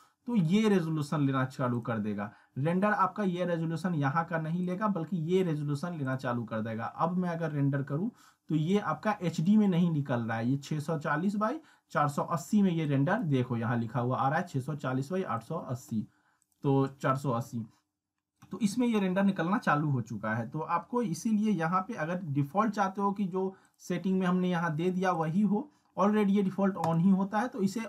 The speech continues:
on ही रखने में फ़ायदा है। तो यहाँ से इस तरह से आप वीरे फ्रेम बफर पर रखोगे, मेमोरी फ्रेम बफर, और ये on रहेगा। ये आपका op-, यहाँ से आपने वी-, वीरे फ्रेम बफर on कर दिया। बस मेन आपका है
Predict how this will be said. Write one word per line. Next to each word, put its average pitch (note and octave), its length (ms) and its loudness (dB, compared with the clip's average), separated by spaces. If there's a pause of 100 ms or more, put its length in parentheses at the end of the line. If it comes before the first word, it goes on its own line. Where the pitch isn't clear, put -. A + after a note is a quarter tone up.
on G3 180 6
ही A3+ 120 8
रखने D#3+ 280 0
में E3 120 -4
फ़ायदा G2+ 300 -4
है। - 180 -12 (220)
तो G3+ 60 0
यहाँ G#3+ 280 2
से D4+ 140 -6
इस A#3+ 180 -2
तरह G#3+ 160 -2
से G#3 120 -6
आप F3+ 180 0
वीरे D3 220 -2
फ्रेम D3+ 260 -4
बफर G3 320 0
पर G3+ 180 0
रखोगे, G3 420 0
मेमोरी D#3 440 0
फ्रेम F3+ 340 -2
बफर, G3+ 360 0 (340)
और G#3 120 4
ये D3+ 280 6
on F3+ 220 4
रहेगा। G#3+ 520 2
ये D3 280 0
आपका G#3 520 -2
op-, C#3 220 -2 (260)
यहाँ C#3 260 0
से - 120 -4
आपने D#3+ 280 0
वी-, C3+ 240 2
वीरे C#3 240 2
फ्रेम C3+ 240 -2
बफर C3 380 -2
on F#3+ 200 2
कर G3 120 -2
दिया। G3+ 300 -4 (400)
बस C#3+ 260 -2
मेन G#3 380 4
आपका F#3+ 380 0
है A#3+ 240 -6